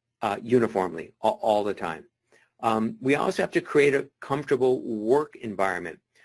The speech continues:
So along with the proper tools, is the physical place where we work, is it comfortable? Is it, like, an enjoyable place? You know, um, I think of sometimes going back into the staff lounge,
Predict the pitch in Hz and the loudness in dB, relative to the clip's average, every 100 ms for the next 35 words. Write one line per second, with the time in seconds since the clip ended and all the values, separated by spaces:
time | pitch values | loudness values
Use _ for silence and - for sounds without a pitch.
0 | _ - 135 120 117 123 120 123 151 160 | _ 0 4 4 2 2 4 4 2 -2
1 | 131 - 127 123 107 - - - 120 123 | -6 -2 -2 0 -2 -6 -8 2 4 4
2 | 107 104 110 - _ _ _ 156 156 135 | 4 0 -2 -12 _ _ _ -4 -2 -4
3 | 139 - 180 175 175 151 - 143 143 139 | -4 -2 -2 -2 -4 -6 -4 -2 -2 -2
4 | 127 127 131 135 131 165 151 127 _ _ | 0 2 2 -2 0 0 0 -4 _ _
5 | _ - 151 151 - 160 180 185 - - | _ -4 -4 -4 -6 -4 -2 -4 -6 -4
6 | 131 127 139 143 - 131 135 135 135 127 | -2 2 2 0 -2 -4 0 0 0 -2
7 | - 113 135 143 131 135 139 156 135 - | -2 2 4 2 2 -2 0 0 0 -4
8 | - _ - _ - 120 117 131 147 - | -12 _ -20 _ -2 0 2 2 2 0
9 | 107 107 101 _ _ - 113 120 131 127 | -2 -2 -6 _ _ -2 -2 0 0 0
10 | - 123 120 123 117 110 117 113 113 113 | 0 -2 0 -2 -2 0 0 0 0 0
11 | 120 110 110 104 98 113 110 110 113 117 | -2 -4 -2 -2 -2 -2 0 0 0 0
12 | 110 92 - | -2 -6 -12